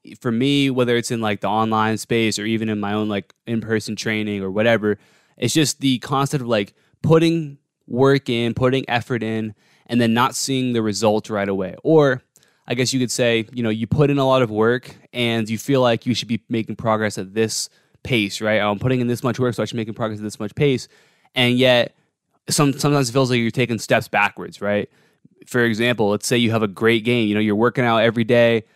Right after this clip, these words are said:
You're, you know, you're, you're training, you're getting better, and, you know, you see yourself improving, and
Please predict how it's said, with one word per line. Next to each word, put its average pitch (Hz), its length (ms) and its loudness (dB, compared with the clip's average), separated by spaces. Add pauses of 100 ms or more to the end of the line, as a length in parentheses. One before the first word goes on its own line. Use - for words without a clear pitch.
(200)
You're, 104 200 2
you 107 240 -2
know, 101 100 0
you're, 95 220 -4 (100)
you're 110 140 -4
training, 135 380 -2
you're 117 100 -2
getting 117 240 -2
better, 127 480 2
and, 107 320 -4
you 110 60 -4
know, 110 80 0
you 107 180 -2
see 165 180 -2
yourself 151 340 2
improving, 120 680 2 (400)
and 120 580 2